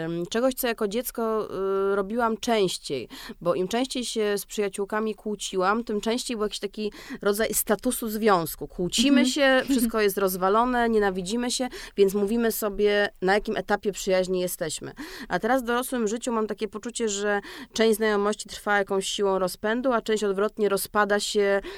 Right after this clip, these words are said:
Speaker 1: y, siłą jakiegoś bezwładu. I zamiast właśnie stanąć przed sobą i powiedzieć, że, y, jest moment, w którym jest między nami problem. No tak traktujemy przecież związki intymne, że jak coś się pojawia, y, konfliktowego, no to przynajmniej w takim dojrzałym związku staramy się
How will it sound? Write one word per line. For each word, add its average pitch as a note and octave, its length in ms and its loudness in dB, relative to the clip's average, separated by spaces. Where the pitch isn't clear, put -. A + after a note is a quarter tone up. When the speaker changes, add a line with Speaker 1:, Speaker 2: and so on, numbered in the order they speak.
Speaker 1:
y, F#3+ 40 0
siłą G#3+ 280 2
jakiegoś F#3+ 280 2
bezwładu. F#3 640 4
I D#3 80 -4
zamiast F3+ 300 -2
właśnie F#3 580 -2
stanąć G#3+ 540 2
przed F#3+ 220 -6
sobą G3 320 0
i F#3 40 -4
powiedzieć, F#3+ 380 0
że, F3+ 300 0
y, - 40 -12
jest G#3+ 260 4
moment, G#3+ 280 4
w - 20 -18
którym G3+ 260 2
jest G#3 140 2
między G3 200 2
nami G3 220 2
problem. D#3 440 0
No C3 100 -8
tak F#3+ 220 -2
traktujemy F#3+ 500 0
przecież F#3 260 -6
związki F#3 600 -2
intymne, F#3+ 500 2
że E3+ 100 -2
jak E3 140 -2
coś - 160 -4
się G3 180 0
pojawia, F#3 560 2
y, F3 40 0
konfliktowego, F#3+ 720 2
no G3+ 100 2
to F#3+ 200 0
przynajmniej G3 360 2
w - 20 -4
takim F#3 260 -4
dojrzałym F#3 380 0
związku F#3 320 -4
staramy F#3 340 0
się F#3 200 -4